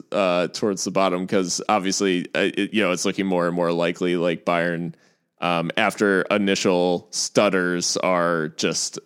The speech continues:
unstoppable, um, as we've, as we've said throughout, inevitable. Um,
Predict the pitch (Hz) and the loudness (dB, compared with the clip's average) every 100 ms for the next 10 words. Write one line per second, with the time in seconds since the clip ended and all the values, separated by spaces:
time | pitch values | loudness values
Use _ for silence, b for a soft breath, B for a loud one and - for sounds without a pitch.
0 | _ _ _ _ 95 85 - 90 85 85 | _ _ _ _ -4 -4 -2 0 -2 -2
1 | 87 87 87 - - 87 85 80 82 78 | 0 0 0 -4 -2 0 0 -2 -4 -6
2 | - 95 87 90 87 - - 104 - 98 | -2 -2 -2 -2 -2 -6 -2 0 0 -2
3 | - 104 92 - 92 90 92 - 98 92 | 2 2 0 0 0 2 2 0 0 0
4 | 90 92 87 95 98 B B B B B | 0 0 0 2 2 B B B B B
5 | - 92 90 82 69 73 92 | -4 0 2 2 0 -2 -8